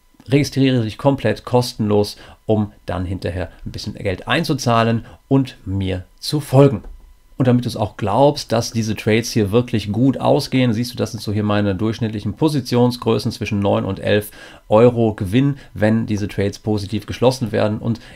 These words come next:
im Mai vom ersten bis zum einunddreißigsten Mai habe ich halt einen Gewinn von dreitausendvierhundertzweiunddreißig Euro dort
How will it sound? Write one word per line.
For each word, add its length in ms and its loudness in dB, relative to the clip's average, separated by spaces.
im 140 6
Mai 340 6
vom 160 -6
ersten 300 -2
bis 120 -4
zum 120 -4
einunddreißigsten 540 -4
Mai 180 -4
habe 140 -6
ich 100 -10
halt 140 -8
einen 240 -6
Gewinn 200 -4
von 140 -8
dreitausendvierhundertzweiunddreißig 1800 -6
Euro 300 0
dort 240 0